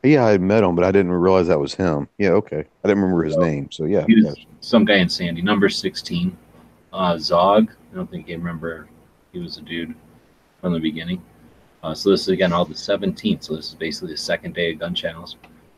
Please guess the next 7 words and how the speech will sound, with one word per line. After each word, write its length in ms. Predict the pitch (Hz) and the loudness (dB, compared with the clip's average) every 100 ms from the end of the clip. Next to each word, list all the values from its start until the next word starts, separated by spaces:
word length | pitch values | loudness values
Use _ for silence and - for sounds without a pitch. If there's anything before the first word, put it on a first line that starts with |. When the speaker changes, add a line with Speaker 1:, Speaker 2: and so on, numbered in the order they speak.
| _ - | _ -2
Speaker 2:
Then 140 | 101 | 6
we 80 | 107 | 8
got 180 | 98 90 | 8 4
Ballistic 420 | 95 95 - 85 | 0 0 -2 -4
Expansion. 680 | 90 - 92 95 - 117 120 _ _ _ _ _ _ _ _ _ _ _ _ _ _ _ _ _ _ _ _ _ _ _ _ _ - | -4 -6 -4 -4 -2 -2 -4 _ _ _ _ _ _ _ _ _ _ _ _ _ _ _ _ _ _ _ _ _ _ _ _ _ -18
Uh, 240 | 139 - - _ _ _ _ _ - | -16 -16 -20 _ _ _ _ _ -6
Caleb. 380 | 92 101 110 | -2 0 0